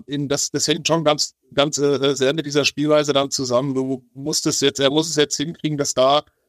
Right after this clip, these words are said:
wieder so ein bisschen dieser Eintracht-D N A, die alte, zum Vorschein kommt mit dieser Intensität und dann werden auch die Ergebnisse kommen und dann wird sich die Frage auch nicht stellen.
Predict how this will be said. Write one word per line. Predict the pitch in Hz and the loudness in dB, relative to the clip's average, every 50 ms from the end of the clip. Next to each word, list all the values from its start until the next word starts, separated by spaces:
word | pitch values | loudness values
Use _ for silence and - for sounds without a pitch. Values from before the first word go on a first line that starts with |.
| _ | _
wieder | - 139 147 156 147 | -2 0 2 2 2
so | 143 | 0
ein | 147 139 | 0 0
bisschen | 160 156 - 170 156 | 0 0 0 0 0
dieser | 151 139 135 143 123 113 | -2 2 2 2 4 4
Eintracht-D | 123 147 - - 165 156 151 139 - - 147 143 143 143 143 147 | 2 2 2 2 2 2 2 0 -2 -4 -4 -2 0 0 0 0
N | 147 143 | 0 2
A, | 117 131 143 147 | 2 2 2 2
die | 139 135 | 2 0
alte, | 107 127 151 151 151 | 0 0 0 -2 -4
zum | - - 131 | -6 -8 -8
Vorschein | - - 131 139 143 - 156 143 143 135 | -6 -2 0 0 2 2 2 0 0 -2
kommt | - 147 143 131 139 | -6 -8 -6 -6 -8
mit | 147 - | -8 -6
dieser | 160 143 143 147 | -2 0 2 2
Intensität | 131 139 147 151 143 143 135 127 - 139 151 151 | 2 2 0 -2 -2 -2 -4 -2 0 0 0 0
und | 156 143 | 2 2
dann | 139 143 143 139 _ _ _ _ _ _ | 2 2 2 0 _ _ _ _ _ _
werden | - 127 147 165 | 0 2 4 4
auch | 160 139 | 4 2
die | - 147 147 | 4 2 2
Ergebnisse | 139 - - 147 - - 185 - - 147 | 2 2 0 -4 -2 -2 -2 -2 -2 -4
kommen | 117 - - 123 123 | -4 -4 -4 -2 0
und | 127 127 | 0 0
dann | 127 127 | 0 0
wird | 135 143 - | 0 0 0
sich | - - | -2 -2
die | - 147 | -2 -4
Frage | - - 120 127 147 156 131 | 0 2 2 4 4 4 2
auch | 123 135 | 0 -2
nicht | 143 139 - | -2 0 0
stellen. | - - 131 135 151 135 123 127 - | 2 2 2 2 2 0 -2 -6 -10